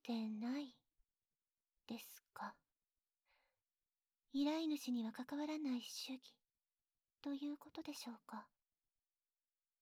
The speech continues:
ええ、そうです。あなたがこの屋敷に来るきっかけとなった暗殺の依頼。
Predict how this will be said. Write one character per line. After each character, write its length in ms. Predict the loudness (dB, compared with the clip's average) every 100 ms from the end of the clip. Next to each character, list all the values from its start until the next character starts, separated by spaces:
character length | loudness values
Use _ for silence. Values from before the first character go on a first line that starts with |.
| _ _ _ _ _ _ _ _ _ _ _ _
え 240 | 4 6 6
え、 120 | 0 _ _ _ _ _ _
そ 220 | -6 2
う 60 | 2
で 120 | 2
す。 80 | -2 -10 -20 _ _ _ _ _ _ _ _ _ _ _ _ _
あ 140 | 6 8
な 160 | 8
た 100 | 4
が 140 | 0 0
こ 160 | 4
の 100 | 4
屋 160 | 6 2
敷 240 | -2 -2
に 140 | -2 -2
来 120 | -2
る 120 | -2
き 180 | -4 -10
っ 40 |
か 120 | -6 0
け 120 | 4
と 120 | 6
な 120 | 6
っ 40 | 4
た 180 | 2
暗 200 | 2 4
殺 260 | 2 0 4
の 140 | 6
依 100 | 6
頼。 240 | 2 -2